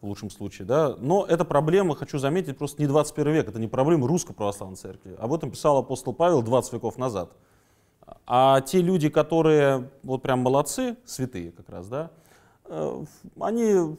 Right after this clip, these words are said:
да, они внутри церкви, они обычно заметны,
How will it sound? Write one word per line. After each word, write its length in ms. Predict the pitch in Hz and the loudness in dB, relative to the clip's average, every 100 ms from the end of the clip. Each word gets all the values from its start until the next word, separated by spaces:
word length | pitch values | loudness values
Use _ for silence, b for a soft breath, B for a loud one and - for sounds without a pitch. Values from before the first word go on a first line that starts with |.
| - | -14
да, 540 | 165 156 139 143 143 | -12 -12 -10 2 4
они 160 | 131 135 | 4 2
внутри 320 | 143 160 127 | 0 0 -2
церкви, 320 | - 120 - | -4 -6 -6
они 80 | 135 | -8
обычно 280 | 139 156 175 | -6 -6 -6
заметны, 520 | 170 208 226 220 160 | -4 -4 -6 -8 -12